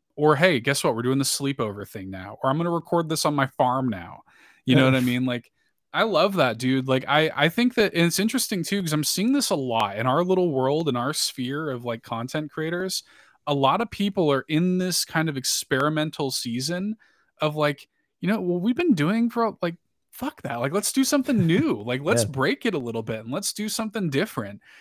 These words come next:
Speaker 1: And, um, and I think that you, you do that really well. And I, I really admire your adaptability in the way that, like, it feels like a natural extension of you, your ability to just go,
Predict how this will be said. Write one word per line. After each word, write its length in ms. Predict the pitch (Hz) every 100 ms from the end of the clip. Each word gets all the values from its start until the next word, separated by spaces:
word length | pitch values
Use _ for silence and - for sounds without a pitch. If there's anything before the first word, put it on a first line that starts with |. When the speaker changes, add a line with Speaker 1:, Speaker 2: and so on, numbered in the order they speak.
| - _
Speaker 1:
And, 280 | 131 139 139
um, 460 | 131 131 123 127 131 -
and 100 | 143
I 100 | 165
think 280 | 190 226 226
that 160 | 190 139
you, 400 | 147 170 165 -
you 280 | 143 151 175
do 220 | 143 165
that 220 | 170 170 147
really 240 | 165 175
well. 400 | 151 131 156 131
And 100 | 120
I, 180 | 127 131 127
I 300 | 135 139 - _ _
really 400 | 135 139 156 160
admire 480 | 139 135 131 139 135
your 480 | 123 127 127 127 131 _ _ _ -
adaptability 920 | 135 135 147 - 135 120 139 147 120
in 100 | 117
the 80 | 113
way 220 | 117 123
that, 180 | 127 123
like, 220 | 120 120
it 120 | 131
feels 360 | - 135 135 135
like 120 | 127
a 40 |
natural 480 | 117 117 123 - 117
extension 480 | 117 - 120 117 120
of 120 | 104
you, 380 | 110 139 127 113 _ _ -
your 120 | 135
ability 420 | 120 131 175 226
to 80 | 165
just 360 | 127 120 117 104
go, 520 | 107 104 117 151